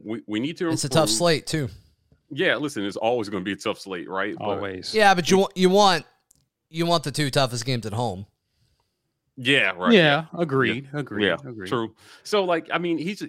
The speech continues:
Speaker 1: I, I, from the next coordinator, I just wanna see, if you're turning over the, the keys, you know, to the ship to somebody, that coordinator, coordinator needs to be an established coordinator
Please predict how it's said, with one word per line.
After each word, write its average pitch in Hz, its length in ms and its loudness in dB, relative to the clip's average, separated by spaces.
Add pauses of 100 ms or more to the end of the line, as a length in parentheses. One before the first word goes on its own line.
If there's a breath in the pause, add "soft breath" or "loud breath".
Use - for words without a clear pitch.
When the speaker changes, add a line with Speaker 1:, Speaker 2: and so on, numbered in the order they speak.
(120)
Speaker 1:
I, 156 160 -2
I, 190 140 2
from 170 240 -2
the 151 80 0
next 185 240 -4
coordinator, 143 640 -6
I 131 120 2
just 156 120 -10
wanna 160 180 -6
see, - 140 -16
if 117 160 -8
you're 170 280 -2
turning 170 480 -2
over 101 680 -4 (960)
the, 120 140 -8
the 104 160 -12
keys, 123 760 -8 (520)
you 127 140 -2
know, 104 160 -2
to - 160 -14
the 101 100 -10
ship - 520 -4
to 110 120 -10
somebody, 101 720 -4
that 113 340 -4
coordinator, 110 680 -6 (100)
coordinator 123 320 -4
needs 107 280 -10
to 101 60 -16
be 104 160 -6
an 95 140 -8
established 104 600 -4
coordinator 90 640 -8